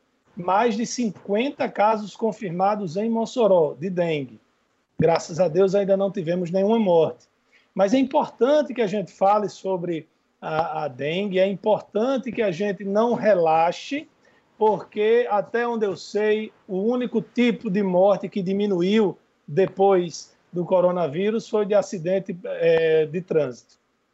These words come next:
Porque o resto continua, coração continua matando, diabetes continua matando. Então a gente precisa ter cuidado com a dengue,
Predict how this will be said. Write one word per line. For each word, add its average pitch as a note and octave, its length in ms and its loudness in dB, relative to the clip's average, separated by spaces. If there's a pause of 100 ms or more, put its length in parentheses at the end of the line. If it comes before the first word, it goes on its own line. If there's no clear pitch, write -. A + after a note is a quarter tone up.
(160)
Porque F3 240 -4
o G#3+ 80 4
resto B3+ 360 0
continua, E4+ 540 2
coração A3 520 0
continua A3 400 -2
matando, A#3 640 -2
diabetes G3 500 4
continua G3+ 420 -2
matando. A#3+ 720 -2 (440)
Então G3+ 260 0
a A#3 60 0
gente A3+ 200 0
precisa A#3+ 380 0
ter C#4+ 160 4
cuidado A#3+ 320 0
com C#4 100 -4
a C#4 40 2
dengue, A3+ 500 0